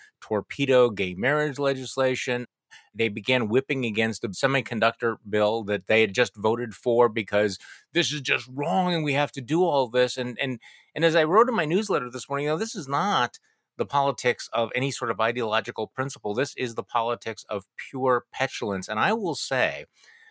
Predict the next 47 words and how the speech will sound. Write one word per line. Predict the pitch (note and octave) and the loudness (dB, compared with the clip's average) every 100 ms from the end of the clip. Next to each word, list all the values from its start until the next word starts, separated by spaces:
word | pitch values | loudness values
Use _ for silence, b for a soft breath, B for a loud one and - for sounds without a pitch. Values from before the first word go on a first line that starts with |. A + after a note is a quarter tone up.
| b b | b b
that | G#2 G2+ B2+ | -4 2 2
yesterday, | A#2 D3+ E3 - A2+ G#2+ G2+ G2+ - | 4 2 2 -6 -2 2 4 2 -2
uh, | F#2+ F#2 - | -6 -6 -8
Republicans | A2 _ - C3+ D3 A#2+ G2 | -14 _ -6 -2 -2 -4 -8
in | F#2 | -8
the | F#2+ | -6
Senate | - A#2+ G2 | -2 -2 -4
took | - - | -8 -4
a | G2+ | -2
vote | F#2+ G#2 F#2+ - | 2 2 2 -2
that, | F#2 F#2+ | -4 -4
uh, | G2 | -6
that | G2 | -8
I | - - - | -10 -16 -4
think | A3 A3+ | -4 0
they're | E3 | -2
going | G#2 A2+ E3 | -2 -4 -4
to | D3 | -2
regret. | G2 E2+ G2 C#3 G#2+ | -4 -2 -2 -2 -4
You | G#2 A2+ | -14 -10
may, | A#2 A#2+ | -6 -6
you | B2 | -4
may | E3+ | -4
disagree | D3 C3 F#2 A2 D3+ | -4 -6 -6 -4 -4
with | A2 | -4
me | F2 | -6
on | F2 | -6
this. | G#2 | -6
<laughs> | - - | -6 -8
I | - | -4
think | D4 | -2
they're | G#3 - | 0 0
gonna | A#2+ | 0
regret | G2+ A#2 D3 | 2 2 2
this. | G2+ G2 - B B B G#2+ | 2 0 -2 B B B -8
Jon | F#2+ C3 F3 F3 | -2 0 0 0
Stewart | - - D#3+ D3+ G2+ G2 _ b b b | -2 -2 2 4 6 2 _ b b b
is | G#2+ G2 | -6 -4
holding | C#3+ D#3 C#3+ A#2 A2 | 0 2 2 2 2
nothing | A#2+ B2+ B2 A2 | 0 -2 -6 -2
back, | G#2 G2+ G#2+ | 0 0 0
and | G2+ | -6
he's | - | -4
talking | D3 F3+ E3+ B2 | 0 -2 0 -2
about | G#2 G#2 - | 0 0 -2
the | G2+ | -2
reversal, | G2+ F#2+ C#3 E3+ - F#2+ | -2 2 2 2 0 0